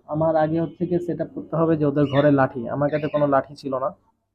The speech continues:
তো দুইটা লাঠি একসাথে করে আমি ডাবল করে দিছি যাতে ওরা দাঁড়াতে পারে, যেহেতু এই লাঠিগুলো এমনিতে অনেক পাতলা। ভাই, so excited আছি আমি নিজেও যে আসলে পাখিগুলো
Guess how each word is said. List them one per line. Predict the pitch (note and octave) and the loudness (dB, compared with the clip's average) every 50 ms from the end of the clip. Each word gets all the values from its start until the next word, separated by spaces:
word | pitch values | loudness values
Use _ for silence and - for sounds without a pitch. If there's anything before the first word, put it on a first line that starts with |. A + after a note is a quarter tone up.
| _ _ _ _ _ _ _ _ _ _ | _ _ _ _ _ _ _ _ _ _
তো | - C3 B2+ C3 | -10 -8 -6 -6
দুইটা | C3+ B2+ C#3 C3+ D3 D3 | -4 -2 -2 0 2 4
লাঠি | C#3+ C#3+ C#3+ C#3+ D#3 D3 | 4 4 2 2 2 2
একসাথে | C#3 C#3 C#3+ - - - D#3 D3 D#3 D#3 | 2 2 0 0 -2 -2 -2 0 0 -2
করে | - - D3+ D#3 D#3 | -2 0 2 4 4
আমি | D3 D3 C#3+ | 4 4 2
ডাবল | C3 C#3 C3+ C3 C#3+ C#3+ C#3+ C#3+ | 0 0 0 0 2 0 0 0
করে | D3 D3 | 0 -2
দিছি | C#3 C#3+ C3+ - E3+ D#3+ | -2 -2 -2 0 0 0
যাতে | C#3+ C#3 C3 - C#3+ - | 0 -2 -6 -6 -8 -8
ওরা | C#3 C#3+ D3 C#3+ | -6 -2 -2 -2
দাঁড়াতে | C#3+ - C#3+ C#3+ D3+ D3+ - - | -2 0 0 2 2 2 0 -4
পারে, | - C3 C3 C3 | -10 -8 -8 -6
যেহেতু | C#3 C#3+ C#3+ D3+ C#3+ | -6 -4 -4 -4 -4
এই | D3 C#3+ | -4 -2
লাঠিগুলো | C3+ C3+ C3+ D3 C#3+ D3+ D3 C#3+ | -2 -2 -2 -2 -4 -2 -2 -2
এমনিতে | C#3+ C#3+ C#3+ C#3+ - | -2 -2 -4 0 2
অনেক | D#3 C#3+ C#3+ C#3 - - | 2 2 2 0 -6 -4
পাতলা। | C#3 B2+ - - B2 A2+ - - - - _ _ _ _ _ _ _ _ _ _ _ _ _ - - - - - - - _ _ - C#3+ C#3 | -4 -4 -4 -6 -12 -12 -12 -12 -14 -20 _ _ _ _ _ _ _ _ _ _ _ _ _ -20 -20 -20 -20 -20 -20 -20 _ _ -6 0 2
ভাই, | C#3+ C#3+ C#3 C3 B2 | 4 4 4 4 0
so | B2 - - - D#3 D#3 D#3 D3+ | -4 -6 -2 2 4 4 4 4
excited | D3+ - - D#3 D3 D3+ D3+ C#3+ D3 | 0 0 -2 -2 0 0 2 2 2
আছি | D3 D3 - D3+ | 2 2 2 0
আমি | D3 D3 D3 C#3+ | 2 2 2 2
নিজেও | D3 C#3+ C#3 D3 D3 E3 E3+ - _ - | 2 2 2 2 0 -2 -2 -8 _ -12
যে | C#3+ C#3+ C#3+ | -6 -6 -6
আসলে | C#3 - D3+ D3 D3 C#3+ | -4 -4 -2 -2 -2 -2
পাখিগুলো | - C#3+ - - C#3+ C#3+ D3 D3 - - - | -4 -6 -4 -4 -4 -2 -2 -2 -2 -4 -6